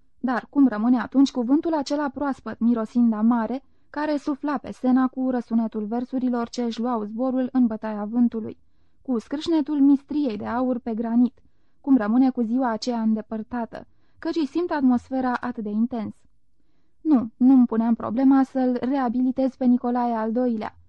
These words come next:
Mă încredeam în manualul și în profesorul meu. Dar ziua aceea îndepărtată, vântul acela, văzduhul acela însorit.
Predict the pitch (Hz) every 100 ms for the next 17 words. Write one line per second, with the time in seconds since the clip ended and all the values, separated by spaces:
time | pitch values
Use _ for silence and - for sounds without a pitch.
0 | - 262 262 240 226 220 254 226 233 220
1 | 247 254 247 269 262 247 220 202 - 226
2 | 240 240 - - _ _ _ _ _ _
3 | _ - 302 320 240 269 247 220 226 247
4 | 233 220 220 226 226 - 233 - - -
5 | _ 220 269 269 226 202 - 247 220 -
6 | _ - 226 233 247 294 233 214 240 240
7 | 220 233 262 269 240